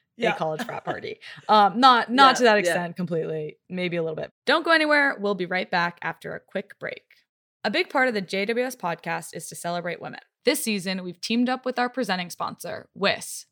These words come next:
Speaker 2: to share the inspiring stories of the female entrepreneurs and business leaders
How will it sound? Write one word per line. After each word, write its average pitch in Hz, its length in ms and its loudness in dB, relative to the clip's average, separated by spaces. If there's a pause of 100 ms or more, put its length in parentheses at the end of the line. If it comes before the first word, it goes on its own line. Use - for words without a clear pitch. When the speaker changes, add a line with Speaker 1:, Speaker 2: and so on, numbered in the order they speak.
(120)
Speaker 2:
to - 100 -8
share 196 400 0
the 202 140 -6
inspiring 180 640 0
stories 170 580 -4
of 170 120 -6
the 165 80 -8
female 185 380 -4
entrepreneurs 175 880 -4
and 165 180 -10
business 208 360 0
leaders 165 420 -6